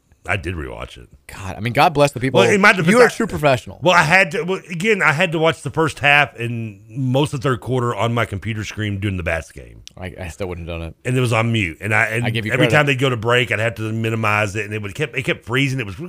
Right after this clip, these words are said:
Speaker 1: little annoying, but so, and by the time I left, you know, we were down, what, twenty-four to seven, you know, I mean,
Speaker 2: Yeah.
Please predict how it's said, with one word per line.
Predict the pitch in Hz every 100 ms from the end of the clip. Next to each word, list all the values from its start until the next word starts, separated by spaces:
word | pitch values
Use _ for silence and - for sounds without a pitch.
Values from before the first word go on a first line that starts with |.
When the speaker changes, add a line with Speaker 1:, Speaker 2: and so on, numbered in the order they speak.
| 175
Speaker 1:
little | 175 165 202 240 147
annoying, | 107 92 98 92
but | 87 - _ _ _ _ _
so, | - 156 151 143 139 -
and | 151 151
by |
the | 147
time | 170
I | 156
left, | 123 185 240 185 - 127
you |
know, | 139 131 123 - _
we | 120 139
were | 117 92 _
down, | - 110 107 90
what, | 78
twenty-four | - 120 117 110 107
to | 87
seven, | - 113 123 127 123 123 123 120
you | 113 98
know, | 90 92
I | 92
mean, | 92
Speaker 2:
Yeah. | 95